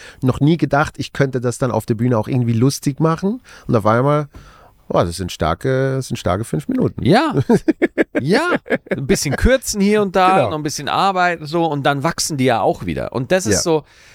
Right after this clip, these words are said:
Speaker 2: das ist so mein Ding. Ich glaub, die wirklich starken Bits kommen ja dann immer, wenn du du selber bist.
Speaker 1: Mhm.
Speaker 2: Ja? Und ich glaube, dieses vorher Schreiben,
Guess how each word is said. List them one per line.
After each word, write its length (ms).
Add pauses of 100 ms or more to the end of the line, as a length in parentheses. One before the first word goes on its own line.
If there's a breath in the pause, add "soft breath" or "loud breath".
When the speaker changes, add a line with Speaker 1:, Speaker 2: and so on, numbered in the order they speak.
(180 soft breath)
Speaker 2:
das 160
ist 180
so 360 (240)
mein 440
Ding. 200
Ich 160
glaub, 220
die 140
wirklich 280
starken 400
Bits 220
kommen 260
ja 100
dann 240
immer, 380
wenn 160
du 160
du 160
selber 400
bist. 420 (180)
Speaker 1:
Mhm. 80
Speaker 2:
Ja? 200 (340 loud breath)
Und 140
ich 140
glaube, 340
dieses 400
vorher 480
Schreiben, 800